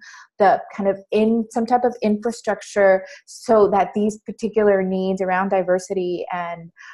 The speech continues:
uh, um, professionalization can be addressed? And especially because you have so many years of experience in this field,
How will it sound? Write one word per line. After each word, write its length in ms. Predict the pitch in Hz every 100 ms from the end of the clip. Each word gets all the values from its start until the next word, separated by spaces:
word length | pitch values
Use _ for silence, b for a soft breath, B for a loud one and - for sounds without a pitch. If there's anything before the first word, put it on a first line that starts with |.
| B -
uh, 180 | 156 - - - - - - _
um, 160 | 190 180
professionalization 1200 | 190 190 196 - 185 180 170 175 190 - 180 170
can 180 | - 180
be 160 | 175 165
addressed? 680 | 156 - - - - - - 202
And 140 | - 254
especially 420 | 254 285 311 359
because 320 | 330 277 247
you 120 | 233
have 180 | 247 226
so 140 | - 226
many 180 | 220
years 340 | 208 196 196 196
of 80 | 185
experience 680 | - - 196 202 202 190 -
in 100 | 190
this 260 | 180 - -
field, 520 | 233 240 190 175 190